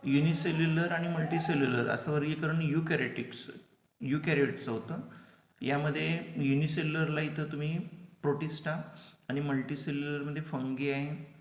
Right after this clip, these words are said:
त्यानंतर, अ, प्लॅन्टी आहे आणि ॲनिमेलिया या फायलम येणार आहे. आणि शेवटचा प्रश्न बघा, complete the following chart सांगितलेला आहे. इथं एलिमेंटचं नाव दिले, कार्बन आहे, हायड्रोजन,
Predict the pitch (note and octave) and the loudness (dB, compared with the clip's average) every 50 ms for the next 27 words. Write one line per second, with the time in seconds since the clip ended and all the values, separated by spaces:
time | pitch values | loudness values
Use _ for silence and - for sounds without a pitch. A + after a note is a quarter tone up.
0 | - _ _ _ _ _ _ _ _ _ _ _ _ _ - B2+ B2+ B2+ B2+ B2 | -20 _ _ _ _ _ _ _ _ _ _ _ _ _ -4 -2 0 0 0 0
1 | A#2+ B2+ C3 C3+ C#3 C#3+ C#3 C#3 C#3 C#3 C#3 - C#3 C3 B2 B2 B2+ B2+ C#3 C#3 | -2 -2 -2 0 0 0 0 0 0 -4 -4 -4 -2 -2 0 0 -2 -2 0 0
2 | C#3 C#3 C#3 D3 D3+ - - - - - - - - - A#2+ A#2 B2 C3+ C#3 - | 0 0 0 -2 -4 -6 -8 -10 -14 -18 -20 -20 -12 -6 -4 -2 -2 -2 -2 -4
3 | - A#2 B2 A#2+ A#2+ A#2+ A#2 A2 A2 A2 G#2+ G#2+ G2+ G#2 - - - - - - | -2 0 2 4 4 4 4 2 0 -2 -2 -4 -4 -4 -6 -10 -12 -14 -18 -20
4 | - - - _ _ _ _ - B2+ B2 B2 A#2+ B2 A#2+ B2+ B2+ - - D3 A#2+ | -20 -20 -20 _ _ _ _ -8 -6 -4 -2 -2 0 -2 -2 -2 -2 -2 0 0
5 | B2 B2 B2 B2+ B2+ B2 B2 B2 B2 C#3 - - - - - - - - - _ | 0 0 0 2 2 2 2 2 2 0 -2 -4 -8 -10 -14 -18 -20 -20 -20 _
6 | _ _ _ _ - - - _ _ _ _ _ _ _ - C#3 C3 C3 C3+ C#3 | _ _ _ _ -20 -20 -20 _ _ _ _ _ _ _ 2 4 6 6 6 6
7 | - - D#3 C#3 D3+ D3 - F3+ E3 F3+ E3 - - E3+ E3+ E3 D#3+ E3 F#3 A#3 | 6 6 8 8 6 6 4 -2 -2 -2 -2 -2 -2 -2 0 0 0 0 -2 -4
8 | C4+ - - - - - - - - - - - D3+ D3+ C#3+ D#3 D3+ D#3 E3 D#3 | -4 -8 -12 -18 -20 -20 -20 -20 -20 -12 -4 0 0 2 2 2 2 2 2 2
9 | D3 F3+ F3+ F3+ F3+ E3 D#3+ D#3+ E3 D#3+ D#3+ E3 D3+ D#3 C#3+ D#3 - D#3+ D3+ D3+ | 2 0 0 2 2 2 2 2 2 2 4 4 4 4 4 0 -2 -2 -2 -2
10 | D3+ D3+ D3+ D3+ D3 D3 D#3 E3 F3+ F3 F3 F3 F#3 F#3 F3 D#3+ E3 E3+ F3 E3+ | -2 -2 0 0 2 2 2 2 2 0 0 0 0 2 4 4 4 2 2 2
11 | F3 F3 - F3+ D#3+ D#3 D3 D3 D3 C3+ C#3 - C#3 C3 B2+ B2 B2 C#3 C#3+ C#3+ | 0 0 0 0 0 0 0 2 2 0 2 4 4 4 4 4 2 0 0 0
12 | C#3+ C#3+ D3 D3 D3 D3+ D#3 F3+ - - - C3+ C3+ C3+ B2 B2 A#2+ A#2 A2+ A2+ | 0 0 -2 -2 -2 -4 -4 -6 -8 -10 -8 -4 -2 -2 0 2 2 2 2 2
13 | A2+ | 0